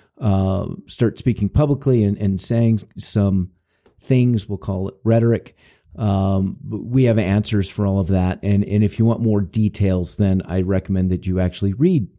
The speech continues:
the review, uh, so the, that this overview of the review doesn't go too long.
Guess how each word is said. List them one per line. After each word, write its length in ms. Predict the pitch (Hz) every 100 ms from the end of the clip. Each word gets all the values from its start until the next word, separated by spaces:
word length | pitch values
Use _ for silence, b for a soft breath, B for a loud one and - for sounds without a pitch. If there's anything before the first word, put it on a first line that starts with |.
| _ _
the 100 | 101
review, 440 | 90 85 85 87 - b b b b _
uh, 260 | - 98 98
so 180 | - 104
the, 200 | 98 104 - 87
that 400 | 104 104 - 95
this 380 | 113 127 - - b b b -
overview 400 | 147 135 110 113
of 80 |
the 80 | 95
review 320 | 101 98 101
doesn't 300 | 95 95 92
go 160 | 87 90
too 260 | - 95 85
long. 280 | 82 80